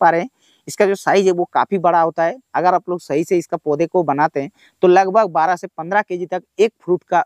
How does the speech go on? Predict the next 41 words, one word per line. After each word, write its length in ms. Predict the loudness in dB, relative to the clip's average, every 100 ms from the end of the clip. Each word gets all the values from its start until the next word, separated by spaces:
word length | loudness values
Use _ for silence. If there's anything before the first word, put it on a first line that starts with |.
| 0
एक 160 | -2 -2 _
फल 120 | -4
का 100 | -2
साइज 340 | -4 -2 -2 -4
हो 160 | -6
जाएगा। 320 | -4 -4 -6 -12 _ -20 _ _
तो 220 | 2 2
बड़ा 320 | 2 2 4
अगर 280 | 2 0 -2
कद्दू 320 | -4 -4 -2
लगाना 320 | -2 -2 -4
चाहते 300 | -2 -2 -4
हैं, 80 | -10
तो 100 | -10
बीएनआर 480 | -2 0 0 -2 -4
का 120 | -2
जंबू 340 | -2 -4 -2 0
को 120 | 2
आराम 300 | 2 0 -6
से 120 | -10
आप 160 | -8 -8
लोग 160 | -8
लगा 260 | -6 -4 -4
सकते 360 | -6 -20 _
हैं। 60 | -2
अब 140 | -2 0
दोस्तों, 280 | -4 0 2
नेक्स्ट 400 | 2 0 -4 0
जो 140 | 0
वैरायटी 380 | 0 -6 -6 -4
हमने 200 | -4 2
लिया 220 | 2 2
है, 100 | -2
वो 260 | -2 2 2
है, 140 | 2
यहाँ 160 | -4 -6
पर 180 | -8
देख 220 | -4 -4 -2
सकते 300 | -8 -6 -8
हैं, 160 | -2
भुट्टा, 400 | -2 -2 2 2